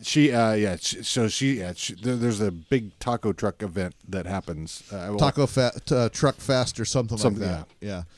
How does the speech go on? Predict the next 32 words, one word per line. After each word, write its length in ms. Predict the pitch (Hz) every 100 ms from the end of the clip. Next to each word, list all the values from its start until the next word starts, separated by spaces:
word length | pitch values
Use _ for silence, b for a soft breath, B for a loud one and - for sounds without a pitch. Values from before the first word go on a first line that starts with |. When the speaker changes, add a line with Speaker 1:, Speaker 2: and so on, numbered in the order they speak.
| b b
Speaker 2:
But 100 | 156
I 60 | 175
mean, 160 | 190
there's, 320 | 185 180 -
there's 200 | - 147
so 220 | - 156 131
many, 180 | 120
like, 200 | 113 110
marination 920 | 101 110 101 98 92 90 - 90 87 85
and 100 | 80
all, 260 | 87 90
Speaker 1:
Mm. 60 | 82
Speaker 2:
all 260 | 113 117 110
of 120 | 90
those, 460 | 95 92 87 85 -
Camion 840 | 127 113 107 104 98 95 92 92 90
and 140 | 87 -
Speaker 1:
Oh, 80 | 143
it's 100 | 123
like 140 | 139
when 120 | 127 120
they 60 |
do 220 | 110 113 107
the, 220 | 104 104
the 160 | 104
taste 380 | 113 123 113 -
of, 80 | 117
or 120 | 110 90
bite 200 | 120 120
of 120 | -
Seattle. 400 | 117 98 80 - _ _ -
Speaker 2:
Yeah. 300 | 135 110